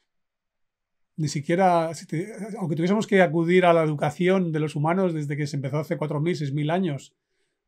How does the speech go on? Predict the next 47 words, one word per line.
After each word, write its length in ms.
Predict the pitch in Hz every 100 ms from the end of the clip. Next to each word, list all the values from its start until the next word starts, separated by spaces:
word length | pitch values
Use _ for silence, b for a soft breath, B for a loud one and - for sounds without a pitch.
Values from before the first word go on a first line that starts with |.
| _ _
el 100 | 151
humano, 400 | 151 170 214 214
los 120 | 170
humanos 260 | 147 180 214
llevamos 540 | 160 170 180 - - _
miles 560 | 156 147 185 214 185 147
de 100 | 151
años, 500 | 180 170 135 - _ -
decenas 380 | 143 185 185
de 80 | 156
miles 280 | 156 175 160
de 100 | 143
años, 280 | 156 160 143
por 140 | 143
no 60 | 143
decir 180 | 143 139
cientos 240 | 151 147
de 80 | 139
miles 200 | 143 139
de 40 |
años 160 | 143 143
en 80 | 135
evolución. 600 | 131 127 123 190 170 - _ b b b b b b
Y 140 | 175 151
tú 160 | 196
nada 140 | 190 185
más 160 | 185
nacer 320 | 170 151 202 208
te 80 |
han 100 | 151
dado, 400 | 143 165 165 170 - _ _ _
toma, 320 | - 135 120 -
tu 160 | - 147
cuerpo, 420 | 170 143 - - _ _ _ -
para 200 | 131 127
que 80 |
lo 120 | 131 131
utilices 580 | 135 180 170 214 208
como 240 | - 143 135
consideres 440 | 135 - 143 147
oportuno. 540 | 147 139 131 135 120 - _ b b b b b
Y 100 | 147
te 80 |
han 100 | 170
dado 180 | 208 208
un 100 | 190
cuerpo 540 | 156 185 196 233 285